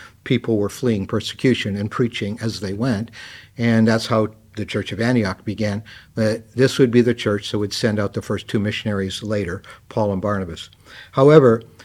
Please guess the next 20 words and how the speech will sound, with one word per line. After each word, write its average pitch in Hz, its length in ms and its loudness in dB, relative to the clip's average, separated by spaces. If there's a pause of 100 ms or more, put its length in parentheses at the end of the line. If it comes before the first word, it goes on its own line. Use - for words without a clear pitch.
he 135 120 -4
says 170 240 6
in 151 80 4
verse 127 240 4
eleven, 113 440 4 (220)
"When 117 220 4
Peter," 123 400 6 (100)
or 117 60 -10
Cephas, 120 480 -2
or 101 80 -4
Peter, 117 500 0
"came 147 300 0
to 98 180 -8
Antioch, 98 560 -6 (800)
I 156 140 4
opposed 170 640 4
him 165 240 0
to 160 180 2
his 147 260 0
face." 110 440 -6